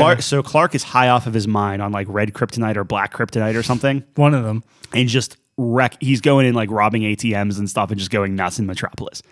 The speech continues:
Speaker 2: Okay.
Speaker 1: So Jonathan Kent goes to the spaceship, talks to Clark's dad, and is like,
Speaker 2: His A I or whatever.
Speaker 1: "I need to bring him home."
Speaker 2: Yeah.
Speaker 1: So then Clark, <laughs> so Jor-El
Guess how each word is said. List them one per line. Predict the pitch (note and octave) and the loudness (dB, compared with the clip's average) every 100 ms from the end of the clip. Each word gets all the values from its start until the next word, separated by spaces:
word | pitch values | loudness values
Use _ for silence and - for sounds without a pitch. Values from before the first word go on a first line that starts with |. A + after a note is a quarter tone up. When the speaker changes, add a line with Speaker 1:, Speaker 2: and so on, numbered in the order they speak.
| - | -4
Speaker 2:
Okay. | C3+ B2+ A2 _ | 0 0 0 _
Speaker 1:
So | - - A#2 A2+ A2 - | -4 2 4 4 2 0
Jonathan | B2 B2 C3 C#3 C3 | 2 4 4 4 2
Kent | - B2+ G2+ | 2 -2 -2
goes | A#2+ A2 A2 | 0 2 2
to | - A#2+ A2+ | 0 0 0
the | G#2+ | 0
spaceship, | - - A#2 A2 - F#2 - _ _ _ _ _ _ _ _ _ _ | -6 -4 -4 -4 -4 -4 -8 _ _ _ _ _ _ _ _ _ _
talks | - B2 C#3+ - | 0 2 2 0
to | - C#3 | 0 2
Clark's | - B2+ B2 - - - _ _ A2 | 2 0 0 -2 -8 -10 _ _ -2
dad, | A#2+ A2+ F#2+ F2+ F#2 _ _ _ _ - | 0 2 0 -4 -10 _ _ _ _ -4
and | A#2 | -2
is | A2 | 0
like, | A#2 G#2+ G2 - _ _ - | 0 -2 -2 -8 _ _ -8
Speaker 2:
His | B2 | -6
A | A2+ A2 | -4 -4
I | G#2+ G#2+ | -4 -4
or | G#2 G#2 | -4 -6
whatever. | G2+ G2+ A2+ | -6 -2 0
Speaker 1:
"I | B2 | 2
need | A#2+ | 2
to | A2 | 0
bring | G2 A#2+ | 0 0
him | A2 A2 | 0 -2
home." | F#2 A#2 A#2+ G#2 G2+ G#2 - | -2 0 0 -2 -6 -10 -6
Speaker 2:
Yeah. | B2 G#2+ G2 - _ _ | -2 -2 -4 -8 _ _
Speaker 1:
So | - - | -8 -2
then | B2+ | -2
Clark, | A#2+ - - - C3+ - - - - | -2 -6 -2 2 2 0 -12 -20 -20
<laughs> | - - | -12 -6
so | - C3+ A#2 G#2+ - - - | -2 2 2 2 -6 -20 -4
Jor-El | C3+ A#2+ C#3 C3+ A2 G#2 | 2 6 6 6 6 2